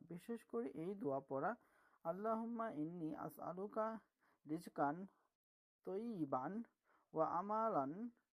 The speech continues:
মুতাকাব্বালান।" অর্থ, "হে আল্লাহ, আমি আপনার কাছে পবিত্র রিজিক এবং গ্রহণযোগ্য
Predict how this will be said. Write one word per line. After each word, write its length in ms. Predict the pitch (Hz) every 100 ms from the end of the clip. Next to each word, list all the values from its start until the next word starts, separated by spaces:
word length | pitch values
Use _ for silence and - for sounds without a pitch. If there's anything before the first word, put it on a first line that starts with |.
| _ _ _ -
মুতাকাব্বালান।" 1900 | 170 196 202 196 208 202 196 175 165 143 - - - 175 165 170 131 - 127 - _ -
অর্থ, 320 | 170 180 - 135 120 - _ _ _ 240
"হে 80 |
আল্লাহ, 520 | 226 139 135 131 170 208 _ -
আমি 240 | 175 202
আপনার 420 | 139 - 196 214
কাছে 340 | 214 151 139 143 147
পবিত্র 440 | 147 196 - 208
রিজিক 440 | 151 139 151 185
এবং 280 | 151 147 180
গ্রহণযোগ্য 800 | 151 139 160 208 175 139 - 202